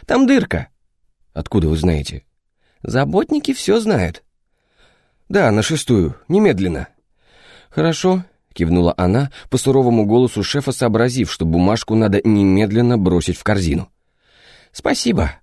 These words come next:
Глаза старика благодарно повлажнели. «Человечество вас не забудет. Берегите себя». «Постараюсь». «После публикации обращения у вас будут неприятности. Могут угрожать, вредить, мстить,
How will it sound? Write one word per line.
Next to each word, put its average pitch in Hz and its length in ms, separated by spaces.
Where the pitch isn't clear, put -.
Глаза 92 340
старика 92 420
благодарно 95 680
повлажнели. 92 680
«Человечество 226 680
вас 147 200
не 123 100
забудет. 110 480
Берегите 226 440
себя». - 340
«Постараюсь». 92 680
«После 202 300
публикации 185 640
обращения 151 720
у 165 100
вас 180 200
будут 180 260
неприятности. 185 760
Могут 190 340
угрожать, 160 640
вредить, 131 460
мстить, 151 480